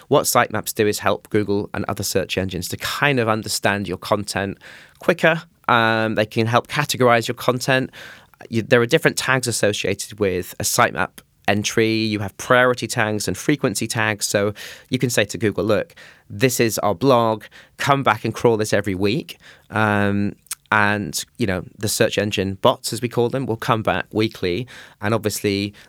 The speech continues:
they will then index your new content. So if you're publishing blogs or news posts, um, doesn't matter what charity you're in, you know, you, you, you want a dynamic sitemap. Um, so speak to your web team and be very nice and give them biscuits and things.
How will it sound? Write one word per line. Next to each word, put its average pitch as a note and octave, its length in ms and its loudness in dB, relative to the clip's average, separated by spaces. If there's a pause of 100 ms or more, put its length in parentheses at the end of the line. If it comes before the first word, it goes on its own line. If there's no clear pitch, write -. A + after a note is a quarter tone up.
they A2 200 2
will G#2+ 120 -2
then G2 460 -2
index G#2 640 -2
your G#2+ 200 0
new G2 160 0
content. A2 520 -2
So G2+ 100 -2
if G#2 80 -6
you're G#2 80 -4
publishing F#2+ 440 -2
blogs F2 340 -4
or F2+ 80 -2
news F2+ 200 -4
posts, - 480 -4 (100)
um, E2+ 500 -4 (200)
doesn't G2 180 -6
matter E2 120 0
what - 100 -4
charity C3 340 2
you're A#2+ 100 4
in, A2+ 200 -2 (340)
you G#2 160 0
know, G2 40 2
you, A#2 220 0
you, A#2+ 160 2 (140)
you A#2+ 140 2
want B2+ 240 4
a G#2 60 -6
dynamic A2 400 2
sitemap. F#2 500 -2 (200)
Um, G2+ 260 0
so - 120 -4
speak C3+ 300 0
to - 100 2
your A#2 60 4
web A2 180 0
team G2+ 380 0
and G2+ 120 -2
be A2+ 60 0
very C#3 200 4
nice A2 380 0
and G#2+ 80 2
give A2+ 140 2
them A2 100 0
biscuits - 480 -2
and F#2+ 80 -4
things. - 400 -6